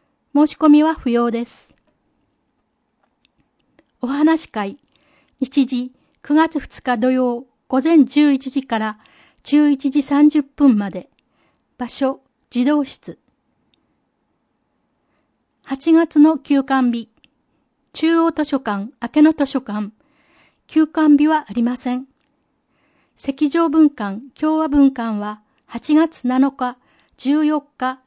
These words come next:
二十一日、二十八日、いずれも月曜。開館時間、中央図書館、明野図書館、午前九時から午後七時。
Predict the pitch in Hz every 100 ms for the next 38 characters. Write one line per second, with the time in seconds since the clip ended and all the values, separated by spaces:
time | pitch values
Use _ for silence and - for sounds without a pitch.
0 | - 254 269 294 330 294 240 285 285 277
1 | - - _ _ - 262 262 311 311 -
2 | 269 277 254 220 - - _ _ 226 285
3 | 320 320 285 220 214 233 220 214 220 _
4 | _ _ _ _ _ _ _ _ _ _
5 | _ _ _ _ _ 320 330 320 294 262
6 | 240 226 202 - _ _ _ _ - -
7 | 311 330 330 294 277 269 220 - 233 -
8 | 302 311 277 269 262 214 202 - _ _
9 | _ _ - 277 330 330 320 311 302 262
10 | 277 277 277 285 220 170 - 214 190